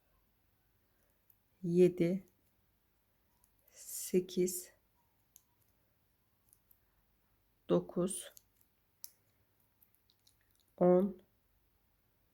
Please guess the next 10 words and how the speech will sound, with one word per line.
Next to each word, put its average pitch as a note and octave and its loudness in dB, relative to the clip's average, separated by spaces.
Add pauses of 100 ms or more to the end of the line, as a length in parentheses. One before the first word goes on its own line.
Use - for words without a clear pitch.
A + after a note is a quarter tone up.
(2500)
on F3+ 6
bir, F3 -2 (1700)
on F#3 6
iki, F3 -2 (1400)
on F#3 6
üç. - -2 (500)
Düğümlerimi F#3 6
attıkça G3+ 0
da G3+ 2
sıkılaştırıyorum. F3 0